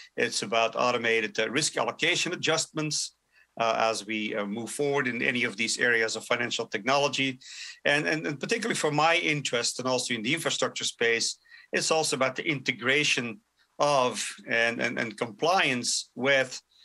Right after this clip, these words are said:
uh, uh, E S G metrics. E S G stands for environmental, social, and governance, uh, key performance indicators. I mean, more and more as we're looking at making investments in anything, whether it's in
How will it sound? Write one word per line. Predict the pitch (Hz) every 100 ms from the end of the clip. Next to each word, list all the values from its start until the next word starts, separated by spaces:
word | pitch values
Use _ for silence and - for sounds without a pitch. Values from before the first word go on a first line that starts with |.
| - -
uh, |
uh, | 117 120 123 117
E | 156 147
S | 135
G | 104 135 151
metrics. | 139 127 - 110 - - -
E | 120
S | 113
G | 101 156
stands | 156 - 131 127 -
for | - 120 113 _ _ _ -
environmental, | 135 113 120 117 135 143 139
social, | - 143 139 - 143 135 _ _ - - -
and | 120 104 101
governance, | 131 139 156 180 185 - - _ _ - _ 123
uh, | 120 117
key | 165
performance | 151 151 - 143 127 123
indicators. | 131 139 147 151 170 196 - -
I |
mean, | 117 110
more | 110 127 139
and | 127 117
more | 123 135
as | 127 101
we're | 98
looking | 127 127 117
at |
making | 120 120 123 120 -
investments | 104 117 123 - 113 -
in | 110 -
anything, | 135 147 147 165 160
whether | 110
it's | 110 -
in | 110 101